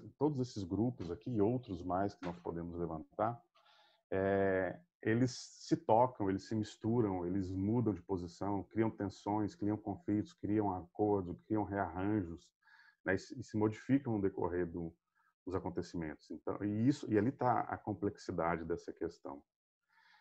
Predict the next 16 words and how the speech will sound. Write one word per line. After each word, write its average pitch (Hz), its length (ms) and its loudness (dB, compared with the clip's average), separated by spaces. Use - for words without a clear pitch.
Então, 131 120 2
dividir 143 460 8
os 165 140 8
envolvidos 113 680 6
em 104 100 4
visões 98 460 0
dicotômicas 95 840 -2
e 87 40 -6
maniqueístas, 90 1120 -4
né, 87 260 -6
colocando 95 460 -2
lados 85 760 0
que - 100 -8
estão 92 380 -4
em 87 40 -4
conflito, 98 800 -4